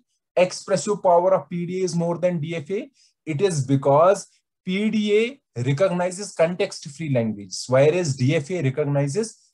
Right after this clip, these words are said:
regular languages. And we know regular language is a subset of, so if it is a regular language, this is a context-free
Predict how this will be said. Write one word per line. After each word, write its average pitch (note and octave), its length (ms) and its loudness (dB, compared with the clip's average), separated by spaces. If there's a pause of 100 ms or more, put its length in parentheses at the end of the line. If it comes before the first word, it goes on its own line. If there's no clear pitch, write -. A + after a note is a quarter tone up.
regular D3+ 460 2
languages. A2 580 -6
And C#3+ 260 6
we F3 240 0
know F#3 420 -2 (240)
regular C#3+ 640 4
language E3 680 -4 (1300)
is D#3 200 -2
a F3+ 40 6
subset E3+ 760 0
of, F#3 300 2 (560)
so - 360 -14
if C#3+ 140 -6 (300)
it B2+ 120 -12
is B2+ 140 -4
a A2+ 100 0
regular C3+ 380 0
language, D#3 520 -6
this A#2+ 220 -10
is A#2 120 -10
a C3+ 60 -4
context-free A2+ 880 -10